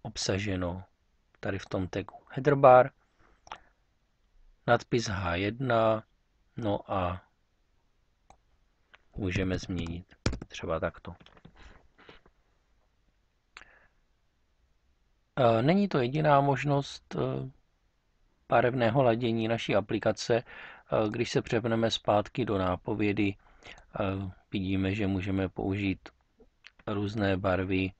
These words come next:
Pokud by se nám líbila třeba tato variace na žlutou, změníme ji třeba zápatí, tak máme žlutou.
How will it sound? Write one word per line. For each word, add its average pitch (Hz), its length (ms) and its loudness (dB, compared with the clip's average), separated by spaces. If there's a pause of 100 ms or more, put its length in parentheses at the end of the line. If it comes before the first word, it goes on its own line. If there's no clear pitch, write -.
(720)
Pokud 98 300 -6
by 98 120 -8
se - 180 -8
nám 90 240 -2
líbila 92 400 -2
třeba 95 380 -4
tato 82 480 -8 (1700)
variace 101 540 -2
na 90 140 -2
žlutou, 107 800 0 (1900)
změníme 98 540 0
ji 95 140 -2
třeba - 520 -12 (640)
zápatí, 107 880 2 (2000)
tak 90 240 -2 (960)
máme 90 300 -4
žlutou. - 440 -14